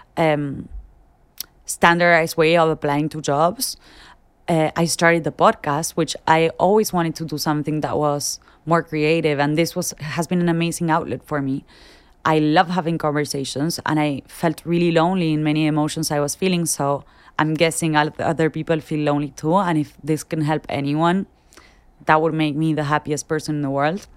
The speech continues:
Um, and I was really brave to f-,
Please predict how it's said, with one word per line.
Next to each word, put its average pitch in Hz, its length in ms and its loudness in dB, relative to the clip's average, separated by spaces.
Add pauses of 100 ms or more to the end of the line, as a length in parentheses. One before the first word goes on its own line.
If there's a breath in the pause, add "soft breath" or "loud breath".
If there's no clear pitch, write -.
(1200 loud breath)
Um, 165 680 2 (680)
and 226 280 4
I 240 100 4
was 254 180 2
really 285 180 2
brave 254 360 2
to 202 100 -2
f-, - 180 -10